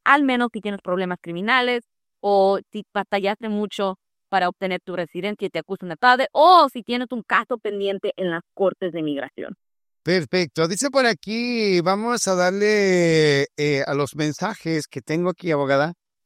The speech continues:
Speaker 2: Eh, dice, "Y si alguien desgraciadamente está muy grave, también no viajar, ¿qué hacemos? Ni el dinero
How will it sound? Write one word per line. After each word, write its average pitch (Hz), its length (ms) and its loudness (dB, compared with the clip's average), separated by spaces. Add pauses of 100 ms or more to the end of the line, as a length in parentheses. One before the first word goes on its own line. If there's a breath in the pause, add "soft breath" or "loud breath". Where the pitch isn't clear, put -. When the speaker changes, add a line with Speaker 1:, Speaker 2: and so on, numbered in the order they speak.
(420 soft breath)
Speaker 2:
Eh, 180 540 2
dice, 185 340 0
"Y 226 140 -2
si 220 180 0
alguien 294 460 0 (100)
desgraciadamente 214 1000 0
está 208 260 -2
muy 208 180 -4
grave, 165 480 2 (240)
también 180 640 0
no 185 260 2
viajar, 165 680 0 (120)
¿qué 180 240 2
hacemos? 165 640 -2
Ni 156 240 2
el 143 420 -2
dinero 160 680 0